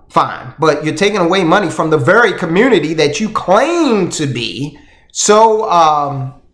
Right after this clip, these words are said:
you know, committed to helping the gay community in Uganda. You take away that aids funding, you really think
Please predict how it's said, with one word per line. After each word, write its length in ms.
you 120
know, 440
committed 540
to 560
helping 540
the 80
gay 400
community 760
in 280
Uganda. 720
You 140
take 200
away 240
that 280
aids 300
funding, 680
you 140
really 400
think 680